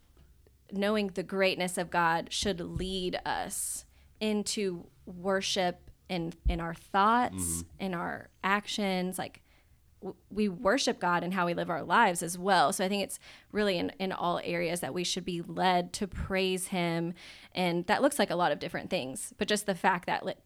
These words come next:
Speaker 1: we, we are taking that step from, like, I'm not just gonna say, like, "Hey, God is great."
Speaker 2: Mm-hmm.
Speaker 1: It's actually going to lead me
Speaker 2: Mm-hmm.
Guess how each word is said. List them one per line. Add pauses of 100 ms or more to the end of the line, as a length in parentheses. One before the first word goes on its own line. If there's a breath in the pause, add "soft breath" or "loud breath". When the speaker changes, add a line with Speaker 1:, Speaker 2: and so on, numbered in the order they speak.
(140)
Speaker 1:
we,
we
are
taking
that
step
from,
like, (160 soft breath)
I'm
not
just
gonna
say,
like,
"Hey,
God
is
great." (160)
Speaker 2:
Mm-hmm.
Speaker 1:
It's
actually
going
to
lead
me (260)
Speaker 2:
Mm-hmm.